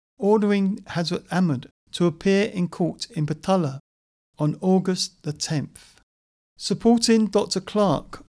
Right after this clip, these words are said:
was a collection of Hazrat Mirza Ghulam Ahmad's opponents, including Muhammad Hussain and, strangely, Pandit Ram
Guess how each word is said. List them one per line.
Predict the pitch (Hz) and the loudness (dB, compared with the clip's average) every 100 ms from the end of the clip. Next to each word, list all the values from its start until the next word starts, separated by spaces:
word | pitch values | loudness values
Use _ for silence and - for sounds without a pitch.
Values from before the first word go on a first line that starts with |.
| - | 2
was | 165 180 | 4 4
a | 208 | 2
collection | 147 - 220 202 - 196 | -2 0 2 2 0 -2
of | - 156 - | -2 -6 0
Hazrat | 175 175 185 - 170 | 0 2 -2 -2 -2
Mirza | 165 156 | -2 0
Ghulam | 165 165 165 | 0 0 0
Ahmad's | 160 165 151 - | 0 0 -2 -8
opponents, | 151 - 190 165 120 - - - _ _ _ _ _ - | -6 2 6 6 4 -2 -8 -10 _ _ _ _ _ -4
including | 160 151 196 202 196 190 226 - - | -2 2 4 4 4 2 -4 -8 -4
Muhammad | 143 170 165 160 | -2 0 -2 -4
Hussain | 156 - 175 180 202 202 _ _ _ _ _ - | -4 -2 0 2 0 -4 _ _ _ _ _ -4
and, | 156 | -2
strangely, | 147 - 208 226 185 151 123 143 _ - | -2 0 2 2 0 -4 -6 -10 _ -6
Pandit | 170 180 180 190 - | 0 2 2 0 -4
Ram | 143 160 175 185 - | -2 0 0 0 -4